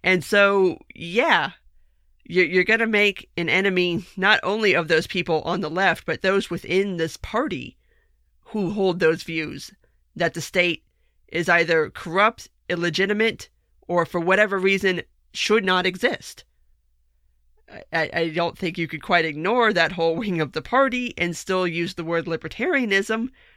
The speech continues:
because they're going to reject that out of hand, obviously.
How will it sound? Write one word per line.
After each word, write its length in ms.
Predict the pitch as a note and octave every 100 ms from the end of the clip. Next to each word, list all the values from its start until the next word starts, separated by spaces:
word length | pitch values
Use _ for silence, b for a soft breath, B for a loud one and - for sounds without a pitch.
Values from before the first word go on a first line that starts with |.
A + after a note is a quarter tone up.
| b
because 340 | - - A3 G#3+
they're 460 | D#3+ D3 G3 A#3 A#3+
going 340 | F#3+ G3+ F#3
to 160 | - E3+
reject 460 | D#3+ E3 E3+ -
that 240 | D3+ - - - -
out 160 | F3
of 100 | F3+
hand, 400 | - E3+ - - - _ _ _ _ -
obviously. 640 | F3 D#3+ D#3+ - D3+ -